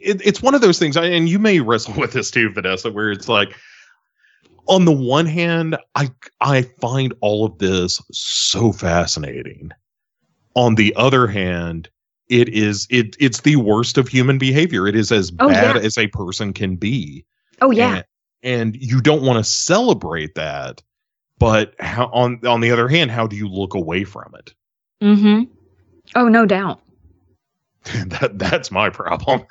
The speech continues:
Speaker 1: <laughs> is that
Speaker 2: It is absolutely my problem.
Speaker 1: Uh, are you like that, Derek? I mean, like, uh, you know, Vanessa and I could go for hours on any serial killer, probably, but are, like,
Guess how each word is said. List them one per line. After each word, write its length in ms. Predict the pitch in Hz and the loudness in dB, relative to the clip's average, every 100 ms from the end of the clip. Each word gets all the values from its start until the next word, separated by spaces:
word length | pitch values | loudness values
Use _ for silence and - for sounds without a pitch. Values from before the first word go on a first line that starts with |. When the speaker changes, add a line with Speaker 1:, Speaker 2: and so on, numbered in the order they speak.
| _ | _
Speaker 1:
<laughs> 180 | _ _ | _ _
is 220 | 170 131 | -4 -2
that 180 | 143 214 | 0 4
Speaker 2:
It 140 | 226 196 | 4 4
is 260 | 190 - | -2 -6
absolutely 600 | - 202 220 208 190 175 170 | -4 -4 -2 0 0 0 -4
my 160 | 147 | -6
problem. 480 | - 147 - 73 78 _ _ _ _ _ _ | -6 -8 -8 -12 -16 _ _ _ _ _ _
Speaker 1:
Uh, 420 | 107 101 95 90 85 | -4 -2 0 -2 -2
are 100 | 151 | 2
you 160 | 202 277 | 6 6
like 180 | 339 311 | 4 0
that, 140 | 349 | -2
Derek? 280 | 294 285 262 | 0 0 4
I 80 | 214 | 4
mean, 160 | 208 196 | 4 4
like, 240 | 196 170 | 0 0
uh, 80 | 170 | -4
you 340 | 170 170 180 | -4 -2 0
know, 180 | 139 123 156 | 2 0 -6
Vanessa 440 | 143 139 156 190 | -4 0 0 2
and 100 | 151 | 0
I 120 | 123 113 | 2 -2
could 460 | 117 107 160 143 | -6 -10 -18 -6
go 180 | 120 117 | -2 -2
for 180 | 113 101 | -4 -2
hours 500 | 110 113 104 92 87 | 0 0 -2 -8 -10
on 540 | 104 104 95 87 85 80 _ _ | -8 -6 -6 -8 -12 -18 _ _
any 420 | 139 151 113 95 - - - | 0 2 0 -4 -10 -20 -14
serial 400 | - 85 82 80 | -10 -8 -8 -6
killer, 280 | - 82 82 | -6 -6 -4
probably, 560 | 87 82 80 80 87 | -2 -2 -4 -2 -2
but 360 | 85 92 87 - | 2 2 2 0
are, 160 | 110 110 | 0 0
like, 360 | 107 117 101 | 0 0 0